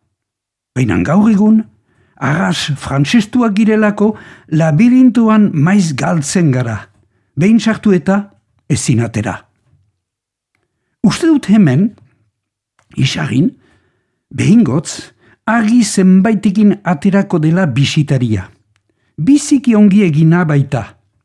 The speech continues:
Erakusketa. Hor dituzu euskal izaki eta genio ezagunenak, bat besteari so,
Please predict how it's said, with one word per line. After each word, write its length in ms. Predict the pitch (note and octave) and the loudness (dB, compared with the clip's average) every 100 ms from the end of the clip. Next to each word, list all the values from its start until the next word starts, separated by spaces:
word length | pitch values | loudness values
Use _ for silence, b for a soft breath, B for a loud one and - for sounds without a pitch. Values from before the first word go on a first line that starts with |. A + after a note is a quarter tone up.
| _ _ _ _ | _ _ _ _
Erakusketa. 640 | C3 B2+ A2 C3+ B2 G#2+ B2+ - _ _ _ _ _ _ _ | -6 -4 -4 -4 -4 -6 -10 -12 _ _ _ _ _ _ _
Hor 140 | D#3 E3 | -4 0
dituzu 520 | E3 C#3+ D3 - D#3 | 0 0 -2 0 2
euskal 340 | D3+ C#3 D#3 D3+ | 2 0 -2 -2
izaki 600 | C#3+ C#3+ D#3+ D3 E3+ C#3+ | -2 -2 -6 -6 -2 -2
eta 160 | C#3+ D3+ | -2 -4
genio 600 | A2 D#3 D#3 D#3+ D#3 D3+ | -2 0 2 4 4 2
ezagunenak, 840 | C#3+ - E3 F3 E3+ E3+ D3 C#3+ b b b | 0 -4 -2 2 2 2 -2 -8 b b b
bat 240 | - F3+ F3 | -8 -6 -6
besteari 640 | D3+ F#3 - F#3 F3+ F3 | -2 -4 -2 -2 0 0
so, 420 | C#3+ F3+ D#3 G#2 | 0 0 -2 -4